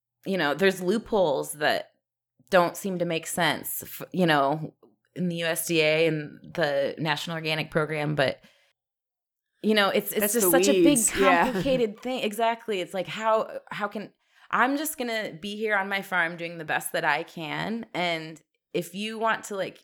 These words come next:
Speaker 1: yeah, go into the weeds and, like, figure out, like, why organic is awful because there's some loophole that you can, like,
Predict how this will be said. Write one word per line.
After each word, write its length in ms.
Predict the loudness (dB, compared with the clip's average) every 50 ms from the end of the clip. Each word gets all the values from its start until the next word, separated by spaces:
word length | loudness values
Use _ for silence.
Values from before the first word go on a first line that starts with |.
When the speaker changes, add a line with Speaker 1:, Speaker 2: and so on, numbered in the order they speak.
| _ -2
Speaker 1:
yeah, 240 | 0 0 0 -2 -4
go 220 | -2 0 0 0
into 200 | 0 -2 -4 -4
the 140 | -4 -4 -4
weeds 420 | -2 -2 -4 -4 -4 -6 -6 -8 -10
and, 200 | -8 -8 -8 -8
like, 200 | -8 -10 -12 -12
figure 340 | -12 -10 -10 -8 -4 -2 0
out, 240 | 0 0 0 -2
like, 200 | -4 -8 -10 -12 _ _ _ _ _ _ _ _ _ _ _ _ _ _ _ _
why 340 | -6 0 0 2 2 2 0
organic 440 | -2 -4 -6 -8 -10 -10 -10 -10 -12
is 120 | -10 -6
awful 380 | -2 0 0 -2 -2 -4 -4 -4
because 300 | -4 -6 -8 -8 -4 -2
there's 200 | -2 -4 -2 -4
some 220 | -6 -6 -6 -6
loophole 420 | -6 -6 -4 -2 0 2 2 2
that 160 | 0 -2 -2 -2
you 120 | -4 -6
can, 240 | -6 -8 -10 -10 -12
like, 260 | -12 -12 -12 -14